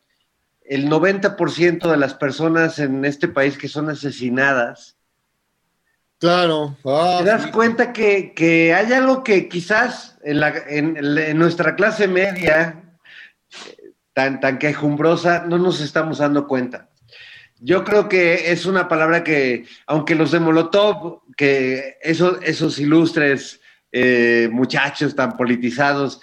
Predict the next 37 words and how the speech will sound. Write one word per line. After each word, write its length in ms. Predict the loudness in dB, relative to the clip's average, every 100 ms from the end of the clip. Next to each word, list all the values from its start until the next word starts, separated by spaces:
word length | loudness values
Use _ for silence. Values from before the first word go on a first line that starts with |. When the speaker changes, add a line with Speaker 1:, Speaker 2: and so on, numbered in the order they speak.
| -20 -6
Speaker 1:
nos 180 | -2 0
han 120 | 0
tratado 320 | 0 2 2
de 80 | 2
explicar 460 | 0 -2 0 0 2
durante 420 | 2 2 2 2
años 280 | 2 2 0
que 140 | -4
nosotros 420 | -2 -2 -2 0
somos 240 | 0 0 2
unos 240 | 0 0
pendejos 420 | -2 -2 -2 -2
porque 240 | -8 -4 -2
no 100 | -2
entendemos 540 | -2 0 0 0 -2
que 100 | -2
ellos 220 | -2 -2
querían 360 | -4 -2 0 0
hablar 280 | 0 0 0
de 80 |
otra 240 | -2 -4 -6
cosa. 400 | -8 -8 -12 -14 -20 -20 -20 -4
En 160 | 0
realidad, 600 | 2 2 0 2 2 0 -4 -20 _ _ _ _ _ _ _ -10 -10 _ _
la 180 | -4 0
palabra 420 | 0 2 2 0
puto 500 | -2 -2 2 2 2
en 140 | 0 0
este 220 | 0 -2
país 600 | 0 2 2 0 -2 -10
es 220 | -8 -4
un, 340 | 0 0 -2 -6
es 180 | -8 -4
un 140 | -2
sinónimo 800 | -2 -2 0 2 2 2 0 -4 -12 -20 -20 _ _ _ _
de 140 | -2 0
muerte. 460 | 0 0 -4 -12